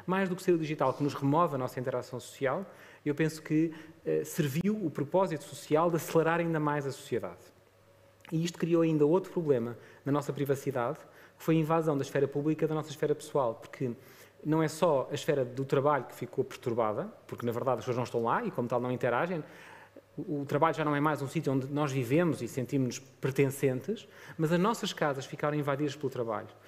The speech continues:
Eh, são power hubs, as nossas casas já não são lugares íntimos. A diferença entre eu estar a ver um filme e a jantar e estar a trabalhar é eu baixar o ecrã do computador.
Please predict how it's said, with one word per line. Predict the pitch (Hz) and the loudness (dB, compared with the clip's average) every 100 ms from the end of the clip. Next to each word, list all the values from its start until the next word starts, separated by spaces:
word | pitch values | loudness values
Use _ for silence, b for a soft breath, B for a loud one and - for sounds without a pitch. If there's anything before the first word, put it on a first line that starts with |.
| B B B | B B B
Eh, | 135 127 | 0 2
são | 123 - 139 | 2 0 2
power | 160 156 147 131 | 4 4 2 -2
hubs, | 113 - | -4 -4
as | 131 | -4
nossas | 127 139 | -4 0
casas | 147 147 | 0 2
já | 151 | 0
não | |
são | 147 156 | 0 0
lugares | 147 156 139 | 2 0 0
íntimos. | 143 117 113 110 - | -2 -2 -8 -8 -8
A | 151 | -4
diferença | 139 139 175 160 | -4 0 0 2
entre | 165 151 | 0 0
eu | |
estar | 156 151 131 | 0 2 2
a | 123 | 2
ver | 139 139 | 2 0
um | |
filme | 135 151 131 123 | 0 0 0 0
e | 131 | 0
a | 127 | 0
jantar | 135 131 135 151 - B | -2 0 0 0 -6 B
e | 139 | -4
estar | - 143 | 0 0
a | |
trabalhar | 143 139 147 | 2 2 4
é | 160 | 4
eu | |
baixar | 160 151 147 | 2 0 0
o | 151 | 0
ecrã | 151 156 | 2 0
do | 151 | 0
computador. | 147 143 156 135 113 | -2 -2 -2 -2 -4